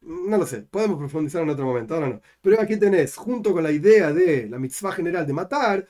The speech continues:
hay otra más que está dentro de esa, de esa misma categoría. Cuarta,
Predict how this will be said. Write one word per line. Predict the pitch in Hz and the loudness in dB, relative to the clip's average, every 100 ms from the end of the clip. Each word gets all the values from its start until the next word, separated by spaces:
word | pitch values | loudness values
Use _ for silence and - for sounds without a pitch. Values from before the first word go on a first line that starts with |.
| _ | _
hay | 262 320 | -4 -4
otra | 330 277 | -2 2
más | 330 240 135 | 4 4 0
que | - | -6
está | 131 170 | -6 2
dentro | 190 175 147 139 | 4 4 0 -4
de | 139 | -4
esa, | 143 | -6
de | 139 127 143 | -8 -8 -10
esa | 135 | -8
misma | 165 160 | -6 -4
categoría. | 143 127 123 113 104 _ _ _ _ | -6 -6 -6 -8 -12 _ _ _ _
Cuarta, | - 202 214 165 139 123 104 | -4 0 2 0 -2 -8 -8